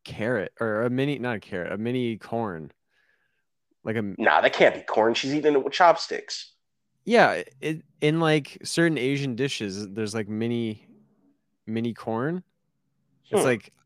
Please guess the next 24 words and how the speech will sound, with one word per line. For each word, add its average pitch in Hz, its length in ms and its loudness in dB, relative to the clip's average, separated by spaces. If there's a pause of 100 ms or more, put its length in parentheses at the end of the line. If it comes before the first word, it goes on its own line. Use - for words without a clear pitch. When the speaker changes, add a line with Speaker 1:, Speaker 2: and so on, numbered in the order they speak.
Speaker 1:
micro 117 380 0
corn. 98 380 -6
I 113 80 -2
don't 123 140 -2
know 113 240 -2
if 104 100 -8
there's, 107 180 -8
like, 104 100 -6
another 104 220 -4
Speaker 2:
But - 80 4
it's 98 160 -2
Speaker 1:
name 151 60 6
Speaker 2:
on 151 60 6
Speaker 1:
for 95 220 -8
Speaker 2:
the 160 60 8
Speaker 1:
it. - 20 10
Speaker 2:
cob. 92 240 6 (1200)
Speaker 1:
I 160 140 -2
know, 151 280 2
that's 131 160 2
what 139 120 2
it 107 80 -2
looks 123 340 -6
like. 69 500 -10